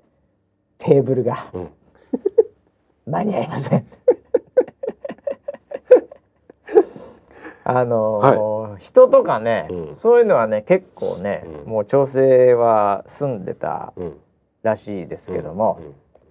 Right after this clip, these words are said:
Speaker 1: プロデューサー。
Speaker 2: はい。
Speaker 1: 機器が
Speaker 2: うん。
Speaker 1: 来ないですよ。
Speaker 2: 来ない。
Speaker 1: <laughs>
Speaker 2: 困りましたね。
Speaker 1: なあ、どういうことなんですか、機器が来ないっていうのは。
Speaker 2: いやー、これはあのー、まあ、僕もね、
Speaker 1: はい。
Speaker 2: あの、勘太郎からの、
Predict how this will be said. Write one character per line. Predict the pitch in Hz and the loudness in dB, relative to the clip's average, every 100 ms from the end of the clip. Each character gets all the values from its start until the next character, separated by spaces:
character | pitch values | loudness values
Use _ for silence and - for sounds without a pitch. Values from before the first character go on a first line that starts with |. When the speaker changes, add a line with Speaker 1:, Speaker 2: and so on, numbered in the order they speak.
| _ | _
Speaker 1:
プ | 113 | -4
ロ | 101 | -4
デ | |
ュ | 95 | -6
ー | |
サ | 95 - _ - | -8 -10 _ -4
ー。 | |
Speaker 2:
は | 113 | -4
い。 | - _ _ _ | -4 _ _ _
Speaker 1:
機 | - - | -10 2
器 | 269 | 4
が | 175 101 - - | 4 2 -6 -10
Speaker 2:
う | 101 | -8
ん。 | - _ _ _ _ _ | -8 _ _ _ _ _
Speaker 1:
来 | 233 | 4
な | 226 | 6
い | 196 | 4
で | |
す | - | 0
よ。 | 123 _ _ _ _ | -8 _ _ _ _
Speaker 2:
来 | - 117 | -4 -2
な | 98 | -2
い。 | - | -6
Speaker 1:
<laughs> | - 539 - 539 587 523 - _ _ - | -14 -2 2 4 2 0 -4 _ _ -20
Speaker 2:
困 | 90 85 | -10 -6
り | |
ま | 101 | -6
し | - | -4
た | 87 | -8
ね。 | 82 | -4
Speaker 1:
な | 165 165 214 | 2 6 6
あ、 | 240 | 6
ど | 196 262 330 | 8 8 8
う | 370 | 6
い | |
う | 381 | 4
こ | 381 | 6
と | |
な | 359 | 6
ん | 240 | 6
で | 180 | 4
す | |
か、 | 151 | 2
機 | 156 | -4
器 | 156 | -2
が | 143 135 | -2 -2
来 | 139 | -2
な | 143 127 | -2 -4
い | |
っ | - | -4
て | 120 | -6
い | |
う | |
の | 107 | -6
は。 | 95 85 92 | -8 -8 -4
Speaker 2:
い | |
や | 104 | -2
ー、 | 101 98 92 92 90 90 90 90 87 85 85 80 82 - | -2 -2 -2 -4 -6 -6 -8 -8 -12 -14 -16 -16 -20 -20
こ | - 131 | -4 2
れ | |
は | 135 131 123 | 4 4 2
あ | |
の | 123 117 117 113 110 110 107 107 - _ _ | 0 0 2 2 0 0 0 -2 -4 _ _
ー、 | 120 | -10
ま | |
あ、 | - | -8
僕 | 98 117 123 | -6 -6 -2
も | 135 | 0
ね、 | 131 170 _ | 0 -4 _
Speaker 1:
は | 120 95 | -10 -8
い。 | |
Speaker 2:
あ | |
の、 | 90 87 - _ _ | -8 -12 -12 _ _
勘 | 104 | -6
太 | 104 | -2
郎 | 101 90 | -2 0
か | 98 | -2
ら | 92 | -4
の、 | 92 90 | -6 -10